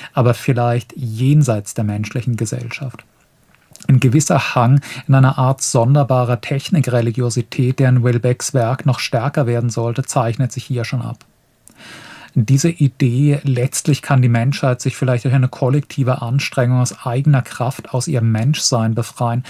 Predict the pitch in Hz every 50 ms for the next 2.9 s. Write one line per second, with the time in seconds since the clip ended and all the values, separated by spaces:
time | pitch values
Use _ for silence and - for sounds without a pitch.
0 | - - - 139 - 139 - - - - - 127 113 120 135 - 139 131 131 120
1 | - 135 123 120 - - 147 131 127 123 - - - - - 117 117 120 131 -
2 | 135 - - - 131 131 - - - - - 123 107 101 98 107 - -